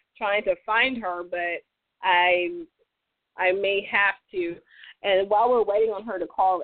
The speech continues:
in, um, yeah, you can tell I'm doing two. I'm doing so many things at one time here, but I wanna thank everybody for attending the Kindle Awards Gala, our twenty sixteen, which is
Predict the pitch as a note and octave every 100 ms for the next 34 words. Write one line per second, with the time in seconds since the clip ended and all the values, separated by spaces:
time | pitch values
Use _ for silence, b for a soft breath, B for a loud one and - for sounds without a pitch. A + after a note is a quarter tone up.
0 | F3+ G#3 G#3+ F#3 E3+ E3 F#3 _ _ _
1 | _ _ _ _ _ _ _ _ _ _
2 | _ _ _ _ F3+ F3+ E3 D#3 D#3+ E3
3 | _ _ _ _ _ _ - F3+ D3 G3
4 | B3+ D#4 B3+ - G3+ F#3+ F3+ F3 C4+ E3+
5 | G3 G3+ F#3+ F3+ F3+ A3 G#3 F3+ F3+ F3
6 | F3 E3+ D#3+ E3+ E3+ F#3 F3 E3+ F#3+ E3+
7 | E3+ - _ _ _ _ D#3 F#3 E3+ E3
8 | C3+ _ _ _ _ _ _ _ _ _
9 | _ _ _ _ _ - A3+ B3 A3+ A3
10 | A#3 G3 A3 A#3+ A3 F#3+ F#3+ F3+ - F#3+
11 | D#3 F3 - A#3+ A#3+ A#3 A3+ A3 A#3 G#3+
12 | G#3 G#3 G3+ F#3+ F#3+ G3+ F#3 E3+ - A3+
13 | G#3 G#3+ F#3 - G3 F#3 F3 F3+